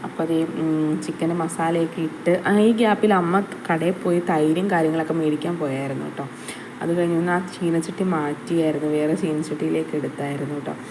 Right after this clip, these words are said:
അപ്പോൾ അത് ഇപ്പുറത്ത് ഈ ചുരക്കായും, ഉം, ഇതൊക്കെ കൂടി വെച്ചാൽ നാരങ്ങ പിഴിയുണ്ട്, ചെമ്മീനൊക്കെ ഇട്ട് ചാറ് കറി വെക്കാനായിട്ട് പുളിയൊക്കെ ഇട്ടില്ലേ, അതിന് ഞാനങ്ങനെ കഴിച്ചിട്ടില്ല. അപ്പോൾ അമ്മ ആദ്യമായിട്ട് വെച്ച് തരാമെന്ന് പറഞ്ഞു.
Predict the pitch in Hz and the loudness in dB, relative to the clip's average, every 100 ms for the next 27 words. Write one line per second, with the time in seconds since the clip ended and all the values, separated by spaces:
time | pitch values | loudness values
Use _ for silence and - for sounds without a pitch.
0 | - - - - 190 185 185 180 - 175 | -10 -12 -14 -8 -2 2 0 0 -2 -2
1 | 175 220 226 214 220 - 214 190 185 - | 0 0 0 -2 -2 0 0 2 0 -2
2 | 202 196 196 208 214 135 127 165 170 170 | -2 0 2 2 0 -2 -6 -4 0 2
3 | 170 185 185 175 175 170 190 208 180 165 | 2 0 0 2 2 2 2 2 2 2
4 | 170 196 185 165 156 151 165 - 170 160 | 2 2 2 0 0 0 -2 0 0 0
5 | 170 180 170 156 165 - 156 156 165 180 | 0 -2 -2 -4 -4 -2 -2 0 2 2
6 | 170 151 151 151 147 - 180 180 156 156 | 0 -2 -2 -2 -4 -2 2 2 0 -4
7 | 143 143 - - - - - - 170 175 | -2 -4 -6 -12 -14 -14 -14 -8 -4 0
8 | 185 190 208 208 202 208 - - - - | 2 2 2 0 -2 -4 -6 -14 -14 -6
9 | 185 170 180 185 180 165 165 165 175 170 | -4 -4 -4 -4 -4 -4 -4 -2 -2 0
10 | 170 170 175 160 - 170 165 156 165 156 | -2 0 -2 -4 -2 -2 -2 -2 -4 -6
11 | 135 151 | -6 -6